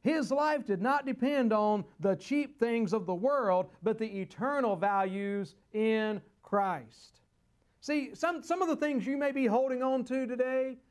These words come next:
that you don't want to let go of, that you're counting so great and wonderful, whether it's your sinful lifestyle, whether it's your dead religion and your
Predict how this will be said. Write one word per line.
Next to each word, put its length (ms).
that 200
you 80
don't 200
want 140
to 60
let 240
go 240
of, 240
that 180
you're 160
counting 480
so 280
great 440
and 140
wonderful, 680
whether 360
it's 160
your 180
sinful 500
lifestyle, 880
whether 340
it's 220
your 420
dead 260
religion 540
and 120
your 320